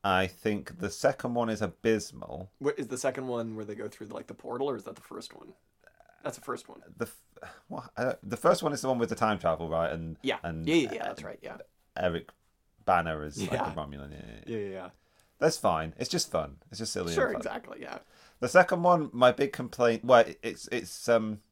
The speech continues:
Speaker 1: it's, uh, it's incredibly fascist in its aesthetic.
Speaker 2: <laughs> Wait, what
Speaker 1: Like,
Speaker 2: happens in this one?
Speaker 1: what, it's the, what, it's the one that's kind of Wrath of Khan, sort of.
Speaker 2: Okay, yeah,
Speaker 1: The
Speaker 2: yeah,
Speaker 1: one
Speaker 2: yeah.
Speaker 1: with Benedict Cumberbatch
Speaker 2: Yeah.
Speaker 1: in it.
Speaker 2: Oh, yeah,
Speaker 1: And
Speaker 2: you're
Speaker 1: they've all,
Speaker 2: right.
Speaker 1: they've all got the,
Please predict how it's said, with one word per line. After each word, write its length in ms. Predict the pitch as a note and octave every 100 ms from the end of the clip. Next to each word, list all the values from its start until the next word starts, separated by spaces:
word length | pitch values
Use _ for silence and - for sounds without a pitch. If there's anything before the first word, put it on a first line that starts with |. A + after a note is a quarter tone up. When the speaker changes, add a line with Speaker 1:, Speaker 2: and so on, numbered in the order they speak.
| _ _ - - _ _ _ _ -
Speaker 1:
it's, 420 | G#2+ - - -
uh, 340 | G#2+ G2+ G2+ -
it's 160 | G2+ -
incredibly 360 | A#2+ - D#3+ C#3
fascist 680 | - B2 A#2+ - F2+ -
in 80 | E2+
its 140 | F2+
aesthetic. 560 | F2 - F2+ - - - - - -
Speaker 2:
<laughs> 260 | A#2 D3
Wait, 260 | D#3+ C3+ -
what 80 | G2
Speaker 1:
Like, 180 | F#2+
Speaker 2:
happens 260 | F#2 - E3
in 80 | E4
this 180 | - -
one? 160 | F3 E3 _ _ -
Speaker 1:
what, 260 | A#2 C#3
it's 140 | C3+ -
the, 100 | A#2
what, 220 | C3+ D3
it's 140 | C3
the 100 | -
one 200 | C#3 D#3
that's 180 | D#3+ -
kind 560 | - - B2+ C3 B2+ A2
of 340 | A2 G#2+ F#2 F3 A3+ - -
Wrath 260 | E2+ G#2+ -
of 80 | G2+
Khan, 460 | - G2 A2+ C#3+ - _
sort 260 | - G#2 -
of. 200 | B1+ - G#2+
Speaker 2:
Okay, 300 | G2+ F2+ -
yeah, 80 | -
Speaker 1:
The 60 |
Speaker 2:
yeah, 40 | G#2+
Speaker 1:
one 100 | G#2
Speaker 2:
yeah. 40 |
Speaker 1:
with 180 | G2 E2+
Benedict 360 | G#2 F2+ E2+ -
Cumberbatch 360 | D#2+ C#2 C#2+ -
Speaker 2:
Yeah. 160 | -
Speaker 1:
in 40 | -
it. 60 | - -
Speaker 2:
Oh, 400 | C3 D3+ D3+ D3
yeah, 340 | A2+ - G#2+ -
Speaker 1:
And 60 | G#2
Speaker 2:
you're 60 |
Speaker 1:
they've 160 | A2 A#2
all, 80 | D3 D3
Speaker 2:
right. 80 |
Speaker 1:
they've 160 | A#2 A#2
all 140 | C#3
got 220 | C3 B2 -
the, 340 | F#2 F#2 G#2+